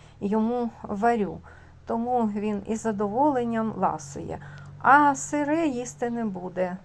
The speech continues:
Такий він гурман у нас. Кожен раночок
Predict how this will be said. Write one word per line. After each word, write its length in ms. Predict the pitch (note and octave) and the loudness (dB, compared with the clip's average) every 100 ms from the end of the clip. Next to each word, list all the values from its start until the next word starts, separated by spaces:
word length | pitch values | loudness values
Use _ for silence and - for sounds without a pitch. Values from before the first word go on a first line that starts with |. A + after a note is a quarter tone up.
| - | -8
Такий 420 | A3+ A3 - F3 F3+ | -6 -6 -8 -10 -8
він 200 | F3+ F3+ - - | -8 -8 -16 -6
гурман 640 | G3 A3 A3 F#3+ F3 D#3+ F3 - - - - | -2 0 0 -2 -2 -4 -6 -16 -20 -20 -16
у 100 | F3+ | -12
нас. 500 | F3 D#3 D#3 - - - - - - - - - - - - | -10 -10 -10 -12 -18 -20 -20 -18 -18 -18 -20 -20 -20 -16 -2
Кожен 500 | A#3 A#3+ A3+ G3+ G3 | 2 2 2 -2 0
раночок 920 | G#3 D4 D#4+ C#4+ - C#4+ C#4 - | 2 2 2 -2 -2 0 -2 -4